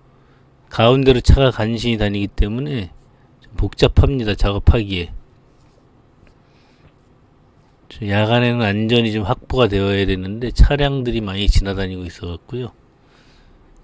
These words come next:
어떻게 두 개니까 간단히 한번 내려보도록 하겠습니다. 근데 지금 뭔가가 잘못됐는데 원래 맨홀이 하나가 필요한데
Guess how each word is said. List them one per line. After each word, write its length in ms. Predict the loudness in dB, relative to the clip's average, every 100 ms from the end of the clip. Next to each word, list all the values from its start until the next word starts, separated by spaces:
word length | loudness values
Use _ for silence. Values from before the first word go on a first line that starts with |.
| -14
어떻게 300 | -10 -6 -6
두 260 | -6 -8
개니까 520 | 2 2 2 -4 -6
간단히 420 | -4 -6 -4 -4 -2
한번 240 | -6 -6
내려보도록 500 | -4 -4 -4 -8 -8
하겠습니다. 720 | -6 -6 -8 -12 -12 -12 -14 -18 _ _ _ _ _ _ _ _ _ _ _ _ _ _ _ _ _ _ _ _ _ _ _ _ _ _
근데 120 | -10
지금 440 | -6 -2 0 -2
뭔가가 600 | -4 -2 -2 0 2 4
잘못됐는데 960 | 2 2 -2 -6 -6 -6 -6 -4 -4 -6 -14 _ _ _ _ _ _ -6
원래 200 | -2 0
맨홀이 400 | 2 2 2 2
하나가 420 | -2 -2 0 0
필요한데 1000 | -2 -2 0 0 -2 -2 0 0 0 -4